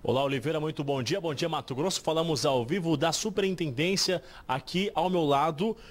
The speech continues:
José Antônio da Silva, ele que é superintendente da rede aqui em Mato Grosso,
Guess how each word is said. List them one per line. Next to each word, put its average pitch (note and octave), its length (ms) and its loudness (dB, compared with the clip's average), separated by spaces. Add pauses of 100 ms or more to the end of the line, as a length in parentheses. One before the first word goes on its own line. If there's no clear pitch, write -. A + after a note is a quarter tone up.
(160)
José C#3 400 2
Antônio F#3+ 640 0
da D#3+ 120 2
Silva, F#3 640 0
ele E3 180 2
que - 140 -2
é D#3+ 40 2
superintendente E3+ 920 -2
da D3+ 260 2
rede A#2+ 680 0
aqui E3 540 0
em G3+ 180 2
Mato E3 360 0
Grosso, C3 440 2